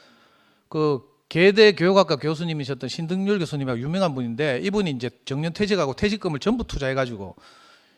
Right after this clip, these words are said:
인류의 위대한 고전 유산 읽기 운동 이런 걸 하거든요. 지금은 막 전국에 지부도 생기고 이렇게 굉장히 잘 되고 있나 봐요. 그 파이데이아 아카데미아를 빌려가지고 거기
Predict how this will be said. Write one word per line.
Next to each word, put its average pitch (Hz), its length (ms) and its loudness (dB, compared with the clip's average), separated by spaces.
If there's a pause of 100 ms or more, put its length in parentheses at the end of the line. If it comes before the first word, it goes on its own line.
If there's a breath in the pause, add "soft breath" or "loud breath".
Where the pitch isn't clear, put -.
(140 soft breath)
인류의 208 500 2
위대한 180 680 2 (200)
고전 202 400 4
유산 170 280 0
읽기 190 260 -4
운동 139 360 -2
이런 180 140 0
걸 165 120 0
하거든요. 123 480 -6 (100)
지금은 208 320 2
막 151 140 2
전국에 208 300 0
지부도 202 360 -4
생기고 147 280 -4
이렇게 131 220 -4
굉장히 180 180 -4
잘 117 180 -6
되고 175 140 0
있나 117 200 -6
봐요. 92 260 -10 (1500 loud breath)
그 185 120 0
파이데이아 208 560 8
아카데미아를 202 640 4
빌려가지고 151 580 4
거기 208 240 6